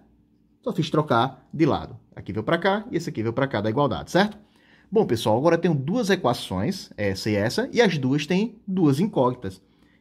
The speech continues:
Quando, que, quando, quando isso acontece, a gente faz o quê? Um sistema, certo?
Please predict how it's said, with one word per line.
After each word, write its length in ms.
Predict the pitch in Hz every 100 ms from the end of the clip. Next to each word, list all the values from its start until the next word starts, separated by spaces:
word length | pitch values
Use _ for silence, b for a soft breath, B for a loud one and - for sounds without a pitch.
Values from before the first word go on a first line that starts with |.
| _
Quando, 220 | 226 220
que, 220 | - -
quando, 320 | 185 262 285
quando 280 | - 220 277
isso 140 | 269 208
acontece, 540 | 151 113 139 170 170
a 40 |
gente 180 | 139 156
faz 180 | 156 160
o 40 |
quê? 280 | 175 113 90 B B B -
Um 60 |
sistema, 560 | 240 285 240 220 196 156
certo? 460 | 139 175 220 269